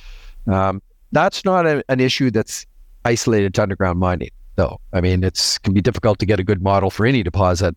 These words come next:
uh, but can be more challenging for those vein-style deposits underground. Uh, so production tons or, or the ounces that are expected,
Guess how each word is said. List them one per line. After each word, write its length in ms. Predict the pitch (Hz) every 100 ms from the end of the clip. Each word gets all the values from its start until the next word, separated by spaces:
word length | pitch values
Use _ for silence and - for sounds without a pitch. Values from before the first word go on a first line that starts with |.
| - -
uh, 160 | 92
but 240 | 90 98 -
can 300 | - 143 151
be 100 | 123
more 160 | 90 87
challenging 500 | - 101 95 92 85
for 120 | -
those 300 | 90 92 - - -
vein-style 640 | 101 95 92 - 95 87
deposits 520 | 87 - 90 - -
underground. 380 | 98 87 - - - - - - - - - - _ - - - - - - - - - - -
Uh, 220 | 180 175
so 180 | - 185
production 560 | - 185 202 - 185
tons 580 | 165 - 165 175 180 156
or, 220 | 120 110
or 180 | - 117
the 140 | 110
ounces 460 | 123 156 - 160 143
that 180 | 143 135
are 120 | 131
expected, 800 | 123 - 147 135 - 139 135 127